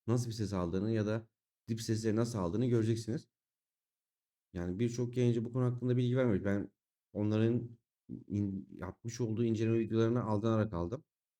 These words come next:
Ha, memnun muyum? Memnunum. Ses kalitesi güzel mi? Güzel. Kullanışlı mı? Kullanışlı.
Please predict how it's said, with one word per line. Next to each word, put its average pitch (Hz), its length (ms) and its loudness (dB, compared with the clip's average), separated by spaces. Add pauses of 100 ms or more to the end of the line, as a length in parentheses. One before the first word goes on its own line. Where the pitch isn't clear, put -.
(120)
Ha, 120 180 -4
memnun 139 460 4
muyum? 156 260 4
Memnunum. 147 380 4
Ses 120 220 -6
kalitesi 123 320 -2
güzel 127 260 4
mi? 147 140 2
Güzel. 120 380 0 (600)
Kullanışlı 120 440 6
mı? 156 160 0
Kullanışlı. 123 640 0